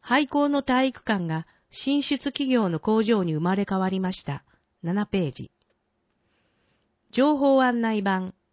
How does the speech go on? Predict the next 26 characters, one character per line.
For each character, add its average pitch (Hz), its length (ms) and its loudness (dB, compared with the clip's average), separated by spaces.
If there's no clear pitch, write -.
九 220 220 -2
ペ 180 220 0
ー - 20 -10
ジ。 - 260 -16
慶 285 200 2
長 277 240 2
だ 254 120 2
よ 208 120 0
り、 135 220 -6
十 214 160 -2
三 208 240 -2
ペ 170 220 -2
ー - 20 -8
ジ。 - 200 -14
情 262 220 4
報 269 220 2
カ 269 120 0
レ 269 120 2
ン 220 120 0
ダ 135 420 -4
ー、 147 40 -14
十 220 180 2
四 226 200 0
ペ 175 200 -2
ー - 20 -8
ジ。 117 240 -14